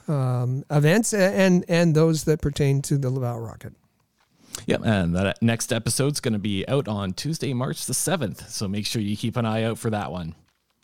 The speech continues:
Speaker 2: And while speaking of All Habs content, uh, every now and then we like to introduce some of our R S M colleagues. Uh,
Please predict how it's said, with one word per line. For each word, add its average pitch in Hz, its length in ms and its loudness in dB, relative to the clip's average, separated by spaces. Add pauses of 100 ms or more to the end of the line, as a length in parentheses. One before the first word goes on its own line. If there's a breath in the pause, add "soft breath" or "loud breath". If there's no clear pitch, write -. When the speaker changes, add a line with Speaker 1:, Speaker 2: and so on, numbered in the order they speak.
(580 loud breath)
Speaker 2:
And 165 260 0
while 160 160 2
speaking 156 440 0
of 117 80 0
All 135 220 0
Habs 127 360 0
content, 139 640 -2
uh, 101 220 0
every 110 260 -2
now 104 220 -2
and 101 120 -2
then 117 220 -2
we 127 100 -2
like 127 200 -2
to 117 260 -2
introduce 127 500 -4
some 131 220 -2
of 135 160 -2
our 120 220 2
R 123 240 0
S 117 180 0
M 113 160 0
colleagues. 117 640 -2
Uh, 95 240 -6